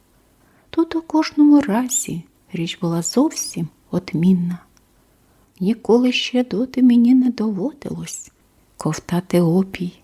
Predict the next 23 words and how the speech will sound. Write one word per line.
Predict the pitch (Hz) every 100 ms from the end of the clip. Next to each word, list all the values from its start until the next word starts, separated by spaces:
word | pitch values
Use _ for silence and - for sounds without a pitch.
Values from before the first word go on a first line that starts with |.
| _ _ _ _ -
Лавданом | 247 302 233 - 262 269 208 180 - _
та | - 269
морфій | 233 190 269 - - - - _ -
я | 160
мав | 160 180
нагоду | 175 190 190 202 185
вживати, | - 202 185 175 - - 208
і |
до | 185 208
них | 196 196 - - _ _ _
не | 190
мав | 240 269
жодної | - 220 262 277 269
рації | 240 226 262 - 254 247
вагатись. | 185 262 247 226 - - - - _ _ _ _ _ _ _ -
Але | 170 170
одноцільного | 165 156 160 - 294 311 285 285 285
зілля | 240 185 269 233 175 160 - _
я | - 156
зроду | - - 277 - 175 - -
не | 156
бачу | 165 180 - 175
ужитку. | 180 - 170 190 - -